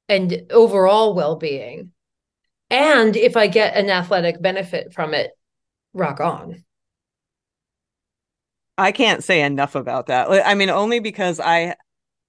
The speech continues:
Speaker 2: like you, I act-, I was very spotty. I would do it, like, before the season just to sort of get everything strong to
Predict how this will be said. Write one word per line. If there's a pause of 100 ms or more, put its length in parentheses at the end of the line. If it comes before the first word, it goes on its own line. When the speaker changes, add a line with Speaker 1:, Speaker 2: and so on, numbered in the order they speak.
Speaker 2:
like
you, (400)
I
act-, (560)
I
was
very
spotty.
I
would
do
it,
like,
before
the
season
just
to
sort
of
get
everything
strong
to